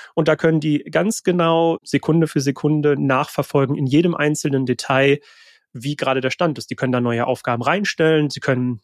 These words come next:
irgendwelche Assets hochladen, wenn erforderlich sind. Man kann mit, äh,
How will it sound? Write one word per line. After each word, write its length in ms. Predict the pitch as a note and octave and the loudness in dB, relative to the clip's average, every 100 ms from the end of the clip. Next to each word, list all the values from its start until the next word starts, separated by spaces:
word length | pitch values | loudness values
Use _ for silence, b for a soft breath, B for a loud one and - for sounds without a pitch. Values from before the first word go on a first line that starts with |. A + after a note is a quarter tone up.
| - | -4
irgendwelche 540 | C3 B2 A#2 A2 - | -2 2 0 -2 -2
Assets 400 | F3+ - E3 - | -2 0 -4 0
hochladen, 580 | D#3 D3 C#3+ C#3 C#3 C3 | -2 0 2 2 0 -2
wenn 320 | C3+ C3 C3 | -2 -2 -4
erforderlich 800 | C#3 - C3+ C3 B2+ B2 B2 - _ B B B | -6 -6 -2 0 0 0 -2 -4 _ B B B
sind. 340 | - B2+ B2 | -2 -2 0
Man 120 | C3 B2+ | -2 0
kann 260 | C#3 C3+ | 0 2
mit, 280 | C3 C3+ - b b b | 0 -2 -6 b b b
äh, 340 | - C3 B2 | -2 0 0